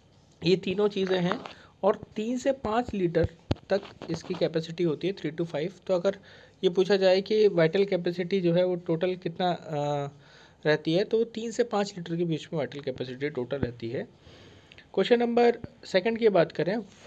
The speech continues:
"At what P H value a basic amino acid has a isoelectric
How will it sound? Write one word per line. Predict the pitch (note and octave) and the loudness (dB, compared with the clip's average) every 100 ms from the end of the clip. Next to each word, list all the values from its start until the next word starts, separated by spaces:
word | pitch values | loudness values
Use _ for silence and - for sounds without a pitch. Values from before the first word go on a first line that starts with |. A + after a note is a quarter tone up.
| - - - - | -20 -20 -10 -2
"At | F3+ | 2
what | F3 G#3 | 6 4
P | - G#3 F#3 | 4 0 0
H | F#3 | 2
value | E3 C#3+ C#3+ | 2 2 0
a | - F3 | -2 4
basic | E3 F3 A#3 | 6 6 2
amino | A3+ E3+ E3 F3+ | 0 2 2 2
acid | D#3+ D3+ F3+ E3+ | 2 0 -4 -2
has | D3 | -2
a | D#3+ | -2
isoelectric | D#3 C3 - E3+ D3+ - - | 0 -2 -2 -6 -6 -8 -10